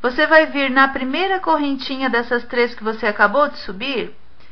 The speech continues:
introduz a agulha, puxa uma laçada e com outra laçada você fecha o ponto. Um ponto baixo você acabou de fazer. Então, ó,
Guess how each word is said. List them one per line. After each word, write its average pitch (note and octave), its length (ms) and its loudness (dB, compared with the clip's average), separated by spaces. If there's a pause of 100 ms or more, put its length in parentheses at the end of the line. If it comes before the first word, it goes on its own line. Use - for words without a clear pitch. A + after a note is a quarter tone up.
introduz A3+ 640 0
a C#4 100 8
agulha, G3 640 -2 (420)
puxa E4 440 0
uma C#4+ 180 6
laçada A3 840 4 (460)
e B3 120 -8
com C#4 180 2
outra C#4 320 4
laçada C4 520 6
você C4 340 -4
fecha B3+ 360 0
o C#4 60 -10
ponto. - 600 -2 (280)
Um A#3+ 200 -2
ponto C4+ 400 0
baixo A#3 440 6
você B3+ 180 -6
acabou A#3+ 340 0
de A3 120 -8
fazer. C4+ 500 -2 (1040)
Então, A#3 380 2 (320)
ó, - 200 -4